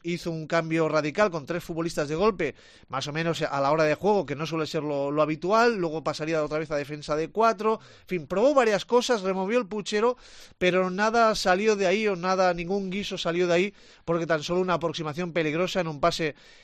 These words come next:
eh, buen pase, creo que de Galarreta, si mal no recuerdo, para Tino Cadevere, y que este tiró,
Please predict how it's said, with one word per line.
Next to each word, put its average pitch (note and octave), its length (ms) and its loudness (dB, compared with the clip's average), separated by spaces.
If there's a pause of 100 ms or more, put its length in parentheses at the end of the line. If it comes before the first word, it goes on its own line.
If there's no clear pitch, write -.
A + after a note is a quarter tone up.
(100)
eh, C3+ 540 -2
buen D#3+ 220 0
pase, E3 320 -2
creo D#3+ 160 -2
que E3+ 80 -2
de D#3 60 0
Galarreta, D3+ 420 2
si C#3 80 -10
mal D3+ 100 -4
no D#3+ 60 -2
recuerdo, D3+ 260 -2
para C#3 160 0
Tino F3+ 220 -2
Cadevere, F3 360 2
y G#3 60 -4
que A#3 280 -2
este E3+ 200 -8
tiró, D#3+ 320 -2